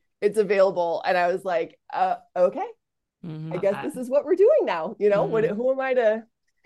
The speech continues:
Speaker 1: and, you know, there's, and we can talk about this more, but, you know, also, uh, my first official journey was very confirming, and I was very fortunate to just sort of be shown my dharma.
Speaker 2: Mm-hmm.
Speaker 1: And so all of that combined,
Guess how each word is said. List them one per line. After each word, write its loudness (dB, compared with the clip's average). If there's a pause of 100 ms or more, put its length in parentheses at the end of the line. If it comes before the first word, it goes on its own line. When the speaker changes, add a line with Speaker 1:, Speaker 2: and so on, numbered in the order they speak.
Speaker 1:
and, 2
you 0
know, 6
there's, 2 (280)
and -2
we -4
can -4
talk -4
about 0
this -8
more, 2
but, -2
you -4
know, -2 (120)
also, 0
uh, -4 (160)
my -2 (160)
first -4
official -10
journey -6 (340)
was -4
very 0
confirming, -6
and -10
I -8
was -8 (120)
very -4
fortunate -8
to -16
just -14
sort -6
of -10
be -12
shown -6
my -8
dharma. -8 (280)
Speaker 2:
Mm-hmm. -8
Speaker 1:
And -2
so -2
all 4
of -4
that 0
combined, -6